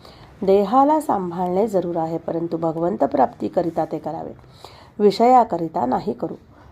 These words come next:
बाहेरचा लौकिक सांभाळला, पण होते नव्हते ते घालवले, यात काय मिळविले, हा वेडेपणाच म्हणायचा. आतल्या खोबऱ्याचे रक्षण करण्याकरिता करवंटीची जरुरी आहे.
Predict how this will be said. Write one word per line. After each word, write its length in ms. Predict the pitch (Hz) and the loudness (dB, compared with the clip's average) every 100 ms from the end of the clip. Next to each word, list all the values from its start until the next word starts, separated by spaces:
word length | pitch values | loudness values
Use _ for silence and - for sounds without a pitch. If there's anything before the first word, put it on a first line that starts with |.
| - | -2
बाहेरचा 600 | 170 165 165 165 170 185 | 2 2 2 -4 0 2
लौकिक 440 | 226 180 165 - 170 | 2 0 -2 -8 -10
सांभाळला, 720 | - 170 165 165 160 160 180 | -6 -4 -4 -4 -4 -2 -2
पण 240 | - 190 170 | -2 -4 -6
होते 460 | - - - - | -12 -20 -8 -6
नव्हते 420 | 220 180 - 165 254 - - - - | -4 -4 -4 -2 -4 -8 -20 -6 0
ते 80 | |
घालवले, 480 | 285 175 160 120 - - - - - - | 0 0 0 0 -2 -8 -20 -20 -6 4
यात 140 | 311 311 | 4 4
काय 180 | 226 262 | 2 2
मिळविले, 500 | 277 190 170 160 156 165 - - | 2 -2 -2 -4 -6 -12 -20 -12
हा 160 | - 311 | 2 4
वेडेपणाच 680 | 254 180 180 180 190 180 - | 6 4 4 2 -2 -2 -6
म्हणायचा. 340 | 165 151 - - - - - - - | -10 -10 -14 -18 -20 -20 -20 -20 -6
आतल्या 400 | - 185 185 185 - | 0 0 2 0 0
खोबऱ्याचे 540 | 208 170 170 165 208 | 2 2 4 2 2
रक्षण 380 | 214 180 - 185 | 0 0 -2 -4
करण्याकरिता 720 | 185 170 165 160 165 165 190 | 0 0 0 -2 -4 -2 0
करवंटीची 760 | - 214 180 170 165 165 156 226 | 2 2 2 2 0 -4 -4 -6
जरुरी 380 | 196 170 165 170 - | -4 -4 -4 -6 -4
आहे. 220 | 214 | -6